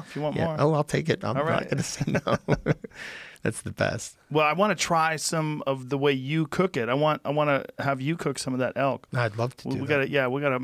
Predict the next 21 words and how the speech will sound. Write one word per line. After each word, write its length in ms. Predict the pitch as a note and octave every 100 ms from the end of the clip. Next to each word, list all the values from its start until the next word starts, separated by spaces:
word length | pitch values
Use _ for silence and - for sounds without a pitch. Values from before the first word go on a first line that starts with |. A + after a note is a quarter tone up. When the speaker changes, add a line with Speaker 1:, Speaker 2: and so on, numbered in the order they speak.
| -
Speaker 1:
make 200 | C3+ C3
that 140 | B2+
happen 300 | B2 B2+ B2
one 60 | B2+
Speaker 2:
Yeah. 40 | D3
Speaker 1:
of 40 |
these 100 | A#2+
days. 200 | B2+ B2
I'd 100 | C3+
love 200 | C#3+ C#3+
to 40 | C3
Speaker 2:
Yeah. 40 |
Speaker 1:
see 160 | A#2+ C#3
your 160 | C3+
method 400 | B2+ C3 B2+ B2+ A#2+
and 260 | A#2 A#2+
what 220 | D#3+ C3+ -
the, 100 | -
the 260 | B2+ C3
difference 420 | B2+ C3 B2+ A#2+
is. 240 | B2 A#2